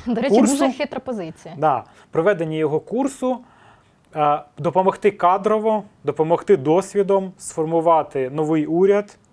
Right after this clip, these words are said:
Speaker 2: який буде спиратися, наприклад, на нову більшість, і буде проводити необхідні реформи, і щоб показати відповідний результат протягом ста днів.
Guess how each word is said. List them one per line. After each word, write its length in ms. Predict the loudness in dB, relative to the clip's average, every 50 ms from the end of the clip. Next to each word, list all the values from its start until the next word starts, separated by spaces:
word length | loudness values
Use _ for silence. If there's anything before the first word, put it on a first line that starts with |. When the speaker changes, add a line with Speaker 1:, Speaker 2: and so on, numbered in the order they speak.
| _ _ _ _
Speaker 2:
який 260 | -8 -6 0 0 0
буде 240 | 2 2 0 -2 -4
спиратися, 640 | -4 -4 -2 0 2 2 2 0 -2 -4 -4 -6 -6
наприклад, 400 | -6 -4 -4 -2 -2 0 -2 -2
на 100 | -4 -6
нову 240 | -4 -4 -2 -2 -2
більшість, 680 | -4 -4 -6 -6 -8 -8 -10 -12 -12 -12 -12 -18 _ _ _ _ _ _ _ _
і 100 | -10 -2
буде 260 | 0 0 2 2 2
проводити 560 | 2 2 2 2 4 4 4 4 2 2 -2
необхідні 560 | -4 -2 -4 -6 -6 -8 -12 -12 -10 -8 -6
реформи, 600 | -6 -6 -6 -2 0 2 2 2 0 -2 -4 -6 -6 -8 _ _ _ _ _ _ _ _ _
і 200 | -6 -4 -4 -4
щоб 220 | -2 -2 -4 -4 -4
показати 540 | -6 -6 -4 -2 0 0 0 0 0 -2
відповідний 480 | -2 -2 -4 -2 -2 -2 -2 -2 -2 -4
результат 480 | -4 -2 -4 -4 -4 -2 -2 -2 -2 -2
протягом 400 | -4 -6 -6 -4 -4 -8 -8 -8
ста 280 | -12 -10 -4 -4 -2 -2
днів. 320 | -4 -6 -12 -14 -14 -16